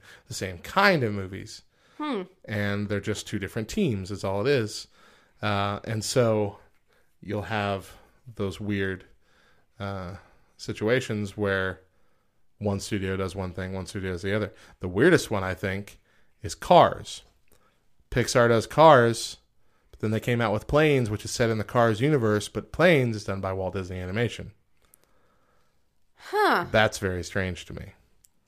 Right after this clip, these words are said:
Speaker 1: <clears throat> They're definitely in the same world. They even make references to Cars in the Planes movies. Like, uh, they make reference to Rust-eze and, you know,
Speaker 2: Uh-huh.
Speaker 1: all these different elements.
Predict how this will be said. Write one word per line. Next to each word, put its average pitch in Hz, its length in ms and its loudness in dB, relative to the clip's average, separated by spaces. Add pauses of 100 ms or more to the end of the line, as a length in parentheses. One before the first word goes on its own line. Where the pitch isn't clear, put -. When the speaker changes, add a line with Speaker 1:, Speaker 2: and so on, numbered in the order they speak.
(640)
Speaker 1:
<clears throat> - 240 2 (1300)
They're 98 140 -4
definitely 131 340 2
in 135 80 2
the 123 80 -2
same 147 280 2
world. 123 460 8 (340)
They 104 140 0
even 107 160 0
make 117 180 -2
references 135 480 0
to - 100 -12
Cars 98 460 0
in 107 140 -4
the 104 40 -4
Planes 107 400 -4
movies. 110 440 -2 (420)
Like, 92 260 -8
uh, 92 240 -6
they 95 120 -8
make 95 180 -8
reference 98 400 -4
to 95 360 -6 (640)
Rust-eze 104 880 0
and, 95 260 -6
you - 60 -6
know, 233 60 -6
Speaker 2:
Uh-huh. 98 260 -2
Speaker 1:
all 95 120 -2
these 95 160 -6
different 98 240 -4
elements. 95 600 -6